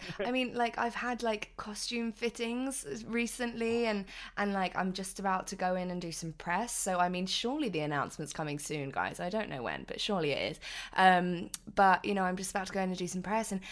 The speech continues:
and, and I've done, like, a couple of workshops in, in, you know, before Christmas when, when things were slightly, you know, less tight restriction-wise, and, and, and every single time I've done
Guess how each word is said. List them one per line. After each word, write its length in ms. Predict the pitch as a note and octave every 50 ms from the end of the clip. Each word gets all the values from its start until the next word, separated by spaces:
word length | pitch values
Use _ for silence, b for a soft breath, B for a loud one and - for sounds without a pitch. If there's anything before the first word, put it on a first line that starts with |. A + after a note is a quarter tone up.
| B B B
and, 180 | G#3 G3 F#3+ - -
and 120 | - F#3+ F#3+
I've 120 | F#3 F#3
done, 200 | - F#3+ F#3+ F#3
like, 200 | F3+ F3 F3 -
a 40 | F#3+
couple 260 | - - F#3 - F3
of 100 | E3+ D#3+
workshops 960 | E3+ F3+ G3 G3+ G#3+ G#3+ - - - - G#3 G3+ - - - - - - -
in, 240 | - - G3 G3 F#3+
in, 280 | - - F#3+ F#3 - -
you 60 | F#3+
know, 140 | F3+ E3+ E3
before 400 | - - F3 - - F#3+ F#3 F#3
Christmas 560 | F#3 - G3 F#3+ F#3+ - G3 F#3 F3+ - - -
when, 300 | G3+ F3+ E3+ E3+ E3 B B B B B
when 180 | B - F3 E3+
things 300 | E3 - F3 F3 E3 -
were 80 | E3+ E3+
slightly, 520 | E3 - - F3 - - F3 E3 E3+ - - -
you 140 | - F#3
know, 220 | E3+ D#3 D3+ D3+ D3+ - - -
less 480 | - - F3 E3+ E3 D#3 - - - -
tight 340 | - F#3+ F#3+ F3 F3 - -
restriction-wise, 880 | - E3 - - - - - - A3+ G#3+ G#3 G3+ F#3+ F#3+ F#3 F#3 F#3 F#3 F3
and, 140 | E3+ E3 B B B B B B B B
and, 320 | - F#3+ F#3+ F#3 F3 F3+ - - -
and 240 | G3 G3 G3 F#3+ F#3+ F#3 B B B -
every 260 | B3 C4 A#3+ A#3 A#3+
single 240 | G#3 A#3 A3+ G#3+ G#3
time 320 | G#3 - A3+ A3 G3+ F#3
I've 200 | D#3 D3+ D#3+ - - - - - - - - - - - -
done 300 | - G3+ F3+ E3+ E3+ F3+